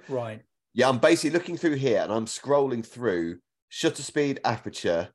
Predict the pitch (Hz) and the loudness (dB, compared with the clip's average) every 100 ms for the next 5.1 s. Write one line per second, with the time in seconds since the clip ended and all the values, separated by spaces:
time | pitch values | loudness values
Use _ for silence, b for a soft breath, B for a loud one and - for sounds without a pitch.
0 | _ _ _ _ _ _ _ - 101 101 | _ _ _ _ _ _ _ -4 0 2
1 | 98 113 - - 220 160 104 95 110 107 | 0 -4 -4 4 6 6 2 -6 -8 -6
2 | 151 151 - 151 147 147 - - 113 92 | -4 -4 -2 -2 -2 -8 -10 -4 -2 -2
3 | 95 98 - _ _ _ _ _ _ 110 | -6 -8 -10 _ _ _ _ _ _ 0
4 | 110 104 104 104 107 104 101 98 - 98 | 2 4 2 0 0 2 2 2 0 -2
5 | 78 | -2